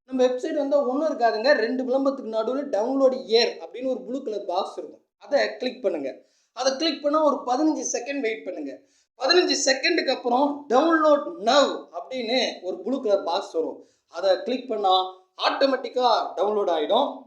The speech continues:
கண்டிப்பா உங்களுக்கு ரொம்ப யூஸ்ஃபுல்லா இருக்கும்னு நான், நான், நான் நம்புறேன்.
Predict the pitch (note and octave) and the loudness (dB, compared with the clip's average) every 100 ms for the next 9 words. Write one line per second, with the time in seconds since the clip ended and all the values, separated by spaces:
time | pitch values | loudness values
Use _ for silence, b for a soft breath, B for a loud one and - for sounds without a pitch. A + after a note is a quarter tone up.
0 | - A3 B3+ C4+ C4 A#3 - G3 A3+ A#3+ | -14 -8 -2 -2 0 -4 -6 -10 -8 -6
1 | A3 A3 - G#3+ G#3 - A3 F#3 F#3 E3+ | -6 -6 -4 0 0 0 -4 -6 -4 -2
2 | E3+ E3 F3+ F3+ F#3 G3+ G#3 D4+ | -2 -4 -4 -4 -4 -2 0 -2